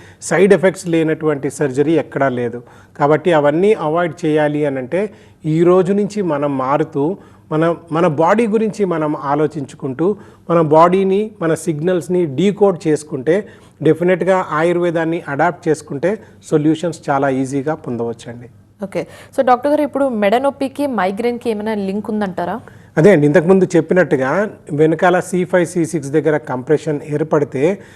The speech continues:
Speaker 1: ఇక్కడి నుంచి వచ్చేటువంటి ఫేషియల్ నర్వ్, ఈ, ఈ నర్వ్స్ అన్నీ కూడా ఈ పంజాలాగా నర్వ్స్ వస్తాయి. చెవు వెనకాల కంటికి, ముక్కుకి, నోటికి, గడ్డానికి,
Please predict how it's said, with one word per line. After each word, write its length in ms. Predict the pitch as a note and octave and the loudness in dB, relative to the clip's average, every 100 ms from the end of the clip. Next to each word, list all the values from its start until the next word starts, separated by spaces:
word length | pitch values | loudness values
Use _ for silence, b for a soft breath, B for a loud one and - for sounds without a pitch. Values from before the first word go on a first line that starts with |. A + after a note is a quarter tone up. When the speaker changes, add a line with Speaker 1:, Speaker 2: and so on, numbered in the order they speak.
| B - | B -16
Speaker 1:
ఇక్కడి 280 | - F3+ F3 | 0 4 4
నుంచి 220 | F3+ G#3 | 4 2
వచ్చేటువంటి 680 | F3 - F3 D3+ D#3+ C#3+ D3+ | 0 2 0 2 0 -2 -4
ఫేషియల్ 540 | - E3 D#3+ E3+ D#3 | -2 -2 0 0 0
నర్వ్, 420 | D3+ C#3+ D3 D#3 D3+ B B - | 0 0 2 0 -2 B B -2
ఈ, 60 | D#3 | 0
ఈ 300 | D#3 E3 D#3+ | 2 0 0
నర్వ్స్ 380 | D3+ D#3 D#3+ | 0 0 -2
అన్నీ 220 | E3+ D#3 E3 | -2 -2 -2
కూడా 340 | D#3+ D#3 E3 - | -2 -2 -2 -6
ఈ 20 | D3+ | -8
పంజాలాగా 800 | - D#3+ F3 F#3+ E3+ D#3 E3+ | -2 0 4 4 6 2 0
నర్వ్స్ 360 | F3+ D3+ C#3+ C3 | -2 0 -2 -2
వస్తాయి. 380 | C#3 - C3 A#2+ b b b - | -4 -4 -6 -6 b b b 4
చెవు 120 | E3 | 4
వెనకాల 520 | E3+ D#3+ D#3 D3+ D3+ | 6 2 4 2 2
కంటికి, 520 | D3 D3+ C#3+ C#3+ D3 D#3 | 0 -2 -2 -4 0 0
ముక్కుకి, 480 | C#3 C3 D3 E3 | 0 -6 -4 0
నోటికి, 420 | D3 C#3+ C#3+ D3 C#3 | 0 0 -2 -4 0
గడ్డానికి, 640 | C3+ C3 C#3+ C#3 D3+ D3 | 0 2 0 0 -2 -4